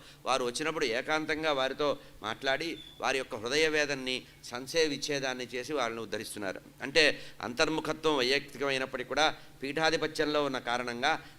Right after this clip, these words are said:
బాధ్యతాయుతంగా ఇంకోరిని కూడా ఉద్ధరించడం అనేది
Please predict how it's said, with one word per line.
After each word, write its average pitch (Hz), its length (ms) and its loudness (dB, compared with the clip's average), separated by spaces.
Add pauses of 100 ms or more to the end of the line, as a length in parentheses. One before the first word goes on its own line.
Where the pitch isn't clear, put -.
బాధ్యతాయుతంగా 143 1040 2
ఇంకోరిని 151 520 0
కూడా 143 340 2 (320)
ఉద్ధరించడం 131 600 -2
అనేది 127 440 -4